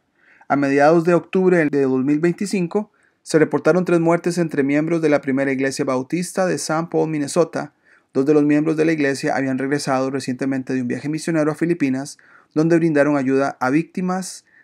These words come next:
de las inundaciones regionales. Se me hace interesante que hablen de inundaciones. ¿Caerá más agua todavía, lo que nos espera en este ciclo solar?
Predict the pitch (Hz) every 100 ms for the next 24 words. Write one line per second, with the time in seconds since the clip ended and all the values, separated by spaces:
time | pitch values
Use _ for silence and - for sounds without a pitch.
0 | _ 143 156 160 165 - _ 185 190 185
1 | 180 175 160 147 - - 156 156 156 160
2 | 156 - - 160 147 143 - 123 139 127
3 | 120 - - _ _ _ _ - 131 127
4 | 147 143 143 143 143 - 139 139 143 139
5 | 135 139 139 - 147 147 135 131 123 -
6 | 131 123 123 - - _ _ _ _ -
7 | 120 123 135 151 151 - 139 156 170 180
8 | 180 165 175 180 185 - - 135 131 127
9 | - 151 156 151 - 170 165 151 147 180